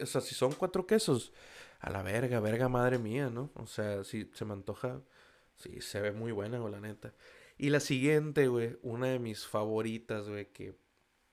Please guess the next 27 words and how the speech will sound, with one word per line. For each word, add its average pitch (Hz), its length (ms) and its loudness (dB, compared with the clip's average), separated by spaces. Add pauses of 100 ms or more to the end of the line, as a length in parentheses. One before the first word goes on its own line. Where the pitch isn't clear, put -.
(1040)
uf, 127 400 2
que 117 180 -4
prácticamente, 113 920 0
güey, 120 360 4
yo 110 160 -2
creo 127 160 -2
que - 80 -10
se - 140 -6
puede 107 220 -2
considerar 98 540 -4
como 104 240 -6
un, 104 220 -8 (320)
una 113 240 -4
comida 101 480 -2
postre, 123 480 -2
es 120 420 -2 (100)
nada 113 360 0
más 127 420 -2
y 123 100 -6
nada 113 320 -2
menos 131 500 -6
que 139 320 -4
la 110 140 -2
hawaiana, 87 800 -4
güey. - 180 -18 (140)
Uf. 151 720 6 (1500)
Uf. 139 920 6